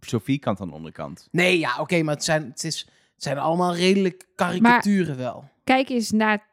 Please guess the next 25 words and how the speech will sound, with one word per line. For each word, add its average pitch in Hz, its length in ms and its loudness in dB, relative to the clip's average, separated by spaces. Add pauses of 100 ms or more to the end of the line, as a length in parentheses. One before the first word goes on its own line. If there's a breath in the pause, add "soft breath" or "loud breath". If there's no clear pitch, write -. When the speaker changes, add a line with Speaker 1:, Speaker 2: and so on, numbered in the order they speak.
Speaker 3:
twee 262 320 2
staten 220 420 2
rechts 233 340 -2
van 208 140 0
California. 202 600 0 (520)
Naar 190 220 0
dat 196 320 -2
blokje. 165 400 -2 (680)
Dat 240 220 2
is 247 200 0
New 226 220 4
Speaker 2:
New 196 80 8 (100)
Speaker 3:
Mexico. 175 340 4
Speaker 2:
Mexico. 233 360 6
Speaker 3:
Die 220 160 0
Speaker 2:
Ja. 254 60 4
Speaker 3:
zit 294 340 2 (160)
gecopy-paste 349 1080 2 (120)
op - 380 4 (840)
California. 247 640 2 (1900)
Speaker 2:
Ja, 254 360 4
je 240 100 0
hebt 226 160 4
helemaal 214 220 4
gelijk. 190 440 4